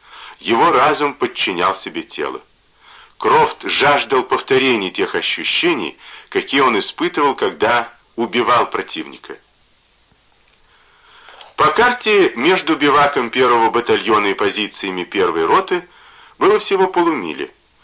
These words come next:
но соединяющая их тропа так извивалась, что расстояние увеличивалось вдвое.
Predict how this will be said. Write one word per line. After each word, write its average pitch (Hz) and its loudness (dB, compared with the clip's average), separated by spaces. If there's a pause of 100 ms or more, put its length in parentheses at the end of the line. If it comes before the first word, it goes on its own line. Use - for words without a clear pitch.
(400)
но 147 2
соединяющая 156 2
их 127 -6
тропа 143 0
так 127 0
извивалась, 113 2
что - -4
расстояние 139 0
увеличивалось 135 -2
вдвое. 76 -4